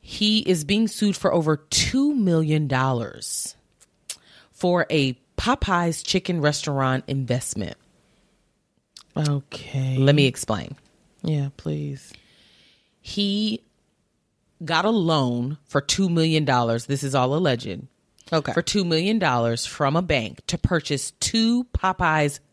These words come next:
Speaker 1: chicken restaurants.
Speaker 2: Okay. That's
Speaker 1: Another
Speaker 2: interesting.
Speaker 1: odd thing about this is he did this deal, supposedly, with The Dream.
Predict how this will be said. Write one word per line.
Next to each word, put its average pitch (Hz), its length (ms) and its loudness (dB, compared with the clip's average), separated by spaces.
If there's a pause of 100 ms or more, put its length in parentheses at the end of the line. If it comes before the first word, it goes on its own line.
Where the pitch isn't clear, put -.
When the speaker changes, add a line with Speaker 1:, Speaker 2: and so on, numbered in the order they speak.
(160)
Speaker 1:
chicken 175 300 0
restaurants. - 760 -4 (880)
Speaker 2:
Okay. 156 340 -12 (360)
That's 175 200 2
Speaker 1:
Another 208 260 2
Speaker 2:
interesting. 160 180 0
Speaker 1:
odd 151 320 2
thing 147 220 2
about 127 360 0
this - 540 -8 (920)
is 135 840 2 (1200)
he 185 400 2
did 190 280 -2
this 170 220 -2
deal, 135 640 0 (600)
supposedly, 123 840 -2
with 143 300 -2
The 143 100 2
Dream. 135 560 -2